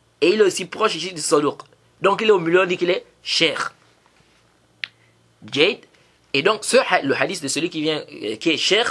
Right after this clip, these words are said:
son hadith est authentique. Ce hadith est authentique, ça rentre pas dans les catégories de hadith faibles. Jayd ? Mais comme on dit, il est quoi ? Il est en deçà du, de celui qui est thiqa. Et il est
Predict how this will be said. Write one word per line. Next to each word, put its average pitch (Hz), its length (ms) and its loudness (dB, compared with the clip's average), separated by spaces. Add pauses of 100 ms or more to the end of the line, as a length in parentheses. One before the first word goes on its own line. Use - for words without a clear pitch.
son - 160 -8
hadith 208 220 -2
est 220 40 2
authentique. 180 380 -4 (640)
Ce - 100 -12
hadith 160 260 -2
est 165 160 0
authentique, 127 280 -6
ça 170 80 0
rentre 156 120 -2
pas 160 60 -4
dans 156 60 -2
les 139 80 -4
catégories 143 300 -6
de 139 40 -4
hadith - 220 -6
faibles. - 240 -4 (240)
Jayd ? 151 240 -6 (240)
Mais 113 100 -12
comme 175 140 2
on 196 80 0
dit, 202 100 -2
il 202 60 2
est 190 80 0
quoi ? 185 160 2
Il 185 100 -4
est 175 60 2
en 151 80 0
deçà 143 340 -2
du, 180 240 -6
de 143 60 -12
celui 156 180 -6
qui 208 100 -4
est 180 100 -6
thiqa. 156 340 -2 (640)
Et 156 80 4
il 196 160 4
est 196 180 0